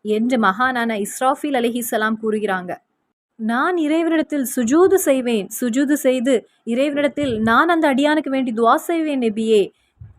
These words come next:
இறைவா, இந்த அடியான் நமது இறைத்தூதர் ஸல்லல்லாஹு அலைஹி வஸல்லம் அவருடைய மேல் அதிகமாக ஸலவாத் ஓதிய அடியான், இந்த அடியானுடைய பாவங்களை நீ மன்னித்து இவர்களை சொர்க்கத்தில் நுழைய செய்வாயாக என்று ரப்பிடத்தில் நான் அழுது துஆ செய்வேன். அவர்களை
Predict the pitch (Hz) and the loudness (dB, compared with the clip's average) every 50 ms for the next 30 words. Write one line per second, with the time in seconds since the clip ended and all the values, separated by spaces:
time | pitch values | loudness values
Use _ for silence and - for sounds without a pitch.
0 | - - 220 233 247 262 262 233 254 240 208 170 - 214 226 233 254 254 254 226 | -8 -4 -2 0 2 2 2 4 4 4 4 2 -2 -4 -4 -2 0 2 2 2
1 | 220 220 233 262 262 262 254 240 202 - - _ - - - - - 208 220 226 | 2 2 0 0 2 2 2 0 -2 -4 -10 _ -20 -20 -16 -8 -4 -2 0 0
2 | 226 220 220 254 240 285 294 311 311 311 - 285 277 285 294 302 302 302 302 294 | 2 2 2 0 0 0 -2 -2 -2 0 -2 0 2 2 2 2 2 0 -2 -2
3 | 294 285 302 277 269 254 240 214 214 226 240 262 262 254 254 247 185 196 196 233 | -2 -4 -2 -2 0 0 0 -2 -2 0 -2 -2 -2 -2 -2 -2 -2 -2 -2 -2
4 | 226 262 254 269 277 302 320 302 - 262 214 226 262 311 349 359 349 302 294 294 | -2 0 0 0 0 0 -2 -2 -2 -2 0 0 2 2 2 2 2 0 -2 0
5 | 254 285 254 226 214 233 233 233 220 202 180 - _ 208 214 226 233 240 226 214 | 2 2 2 2 2 0 0 0 0 0 -2 -6 _ -4 -4 -2 0 0 0 0
6 | 240 247 269 294 294 294 302 294 - 262 247 254 269 302 294 302 311 311 285 277 | 0 -2 -2 0 0 0 0 0 0 -2 -2 0 0 0 0 0 -2 -2 -2 -4
7 | 262 247 233 240 254 302 302 - 269 254 233 247 240 262 254 262 - - 247 254 | -4 -4 -4 -2 -2 -4 -6 -6 -6 -6 -6 -4 -4 -4 -4 -4 -4 -4 -6 -4
8 | - - 349 349 349 339 311 294 262 262 277 311 339 330 - - 269 269 277 302 | -4 -4 -4 -4 -4 -4 -4 -2 0 2 4 4 4 2 0 -2 -4 -2 0 0
9 | 320 330 330 320 320 320 339 330 302 262 254 254 262 240 214 214 226 269 277 285 | 0 2 2 2 0 0 0 -2 -2 -2 -2 0 2 2 2 0 2 0 0 0
10 | 285 277 254 240 233 226 214 196 208 269 294 294 311 226 233 220 220 240 226 - | 0 -2 -4 -4 -2 0 0 2 2 2 2 0 0 2 2 4 2 2 0 -2
11 | 233 226 208 202 185 - - - - - - 196 220 254 320 330 320 339 349 330 | -6 -6 -6 -8 -10 -14 -16 -20 -12 -6 -4 -4 -2 0 0 0 0 0 -2 -2